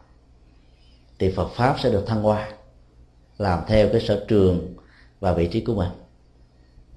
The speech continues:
Nói tóm lại đó, là để làm được việc đó thì chúng ta phải hiểu được Phật pháp một cách vững. Và trong lúc, à, thực tập thọ trì kinh á, phải thực tập theo ý nghĩa là hành trì,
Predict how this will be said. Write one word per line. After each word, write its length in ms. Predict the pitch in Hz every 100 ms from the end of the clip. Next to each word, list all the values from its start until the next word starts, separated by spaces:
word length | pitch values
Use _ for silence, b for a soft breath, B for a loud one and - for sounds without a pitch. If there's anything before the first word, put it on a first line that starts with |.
| -
Nói 120 | 120
tóm 120 | 131 117
lại 280 | 90 95 110
đó, 60 | 110 B B B B -
là 100 | 90
để 140 | 95
làm 160 | 110 95
được 100 | 87
việc 140 | 87
đó 220 | 101 107 135
thì 80 | 104
chúng 160 | - 104
ta 160 | 101 92
phải 160 | 98
hiểu 340 | 95 98 110 165
được 160 | 104 -
Phật 180 | 87
pháp 240 | 117 139 120
một 120 | 95
cách 100 | 120 -
vững. 320 | 113 101 185 214 - b b b b b b -
Và 200 | 92 -
trong 220 | 135 127
lúc, 320 | 127 156 220 - - - - - -
à, 120 | 85 -
thực 220 | - -
tập 300 | 92 - -
thọ 260 | 101 98 101
trì 160 | 107 95 -
kinh 240 | 151 156
á, 100 | 190 - - -
phải 120 | 110
thực 240 | 117 87 -
tập 320 | 95 - -
theo 360 | - 135 135 135
ý 200 | 165 196
nghĩa 220 | 135 117
là 100 | 113
hành 180 | 95 90
trì, 240 | 92 87